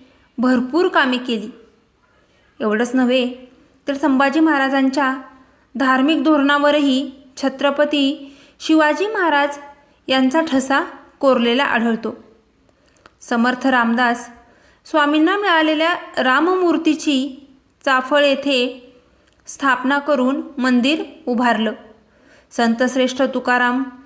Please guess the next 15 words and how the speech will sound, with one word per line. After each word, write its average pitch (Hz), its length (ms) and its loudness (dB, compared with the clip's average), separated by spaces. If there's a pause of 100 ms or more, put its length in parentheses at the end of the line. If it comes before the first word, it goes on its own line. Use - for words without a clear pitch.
(360)
महाराज 254 520 0
यांचे 269 340 0
पुत्र 330 480 0 (480)
महादोबा 254 460 2
गोसावी, 233 440 -2 (960)
मोरया 233 340 2
गोसावी, 240 520 -2 (540)
समर्थ 302 460 0
रामदास, 240 600 0 (540)
सदानंद 302 540 2
गोसावी 302 580 2 (640)
यांना 262 460 0 (460)
शिवाजी 311 460 2
महाराजांनंतरही 302 1300 2 (220)
सर्वतोपरी 285 880 0